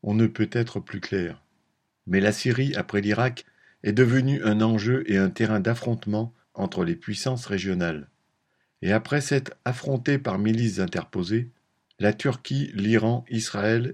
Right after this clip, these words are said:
et l'Arabie saoudite se livrent en Syrie une guerre de plus en plus ouverte.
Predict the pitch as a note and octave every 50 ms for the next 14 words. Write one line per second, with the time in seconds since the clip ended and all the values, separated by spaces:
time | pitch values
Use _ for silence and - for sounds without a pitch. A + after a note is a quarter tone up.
0 | - - F#2+ F2+ G2+ G2+ A#2 A#2 A#2 B2+ B2 A#2+ - G#2+ G2 G2 F#2+ G#2+ A#2 A#2
1 | - - _ _ _ _ _ _ _ - - C3 A#2 A#2+ C3+ C#3 B2 G#2 F#2 F#2
2 | F2 - - G2 F2+ - - - B2 G#2+ G#2 G#2+ A2+ A#2 - _ _ _ _ _
3 | _ _ _ - A#2 A#2 A2+ A2 G#2 G2 G#2+ A2+ B2 A#2 - F#2+ F#2 - - A2+
4 | A2 G2 F2+ D#2 - - A2+ A2 - - F#2 F2 F2 F2 D#2+ - - _ -